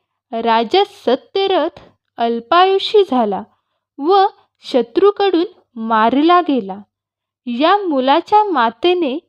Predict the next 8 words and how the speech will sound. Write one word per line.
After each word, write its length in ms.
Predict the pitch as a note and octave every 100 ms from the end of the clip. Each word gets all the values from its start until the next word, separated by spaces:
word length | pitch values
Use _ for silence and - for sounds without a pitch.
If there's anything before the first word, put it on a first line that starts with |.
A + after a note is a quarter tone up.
| _ _ _ -
इंदुमती 760 | B3 A#3+ D4 G4 G4+ G#4 G#4
राणीने 600 | E4+ B3 A#3+ D#4 F4 B3+ E4 _ _ _ _ _
पूर्वजन्मांत 1080 | C#4 E4+ G4 G#4 G4 E4+ D#4 D#4+ C#4+ D4+ - _ _ _ _ _
आपल्या 400 | A#3 B3 E4 F#4+ G#4
सतीला 720 | - C#4+ - D#4+ F4 C4 D#4+ _ _ _ _ -
कपटाने 760 | B3 A#3 - F#4+ G4+ A4 A#4+ A#4
ठार 360 | A3+ A#3 D4
मारले 520 | F4+ F#4 F4+ F4 D4+